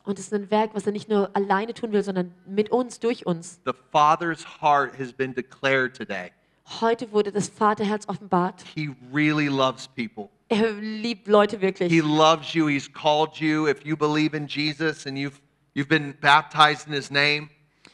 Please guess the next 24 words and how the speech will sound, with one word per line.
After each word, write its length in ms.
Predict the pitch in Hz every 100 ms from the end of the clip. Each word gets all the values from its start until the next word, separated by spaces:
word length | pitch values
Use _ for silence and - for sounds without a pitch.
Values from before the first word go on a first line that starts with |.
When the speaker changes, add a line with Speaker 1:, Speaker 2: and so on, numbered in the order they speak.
| _ _
Speaker 1:
Er, 180 | 208 214
er, 120 | 220
er 100 | 214
liebt 460 | 208 208 240 269 269
dich 80 | 208
und 60 | 208
er 40 |
hat 40 | 208
dich 100 | -
berufen. 560 | 220 220 285 294 214 196
Und 40 |
wenn 80 | 196
du 60 |
Jesus 420 | 208 208 254 240 -
liebst 240 | 247 -
und 60 | 208
in 100 | 208
seinen 200 | 202 208
Namen 200 | 208 220
getauft 440 | 220 - 226 233
Speaker 2:
He 60 | 196
Speaker 1:
wurdest, 360 | 180 175 151 131
Speaker 2:
wants 440 | 143 156 160
to 80 | -